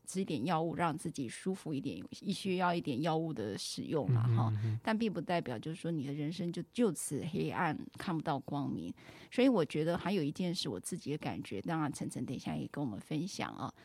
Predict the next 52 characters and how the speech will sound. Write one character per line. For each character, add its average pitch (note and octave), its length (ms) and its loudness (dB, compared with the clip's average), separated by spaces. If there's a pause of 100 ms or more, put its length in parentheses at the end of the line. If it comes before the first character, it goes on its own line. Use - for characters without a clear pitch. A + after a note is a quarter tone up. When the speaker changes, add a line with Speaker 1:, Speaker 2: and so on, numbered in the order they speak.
(280)
Speaker 1:
就 D4 160 4
是 C#4 60 -4
说， C#4 240 4 (320)
其 C4 100 4
实 C#4+ 100 8
晨 E3+ 220 2
晨 E3+ 140 4
刚 G3 160 2
才 F3 100 2
说 F3+ 220 0
一 E3+ 100 0
句 F3+ 200 -4
话 F3+ 200 2
对 E3+ 160 -2
我 D#3 80 0
来 C3 80 -2
讲 A#2+ 240 -4
很 C#3 240 -2
有， C3+ 260 -2 (100)
很 F#3 120 0
受 F#3 280 2
益 E3 140 0
很 F3+ 180 -2
多， G#2 320 -4
就 G3 120 -2
是 G3 300 0 (460)
其 C4+ 160 2
实 C4+ 140 4
情 F#3+ 300 0
绪 G3 460 2
你 E3+ 220 0
可 F3 200 -2
以 F3 240 2 (240)
看 G3+ 240 2
见 F3+ 260 2
它， C#3 340 0
接 F3+ 260 0
纳 F3 260 0
它， - 320 -6 (400)
你 G#3 160 4
越 C4 240 6
去 B3+ 160 2
抵 D#3 240 0
抗 F#3 300 2
它， E3 200 0
其 - 160 -4
实 - 140 -6
它 E3+ 140 -2
停 D3 260 -2
留 C#3 100 0
的 A#2 80 -2
越 B2 240 -2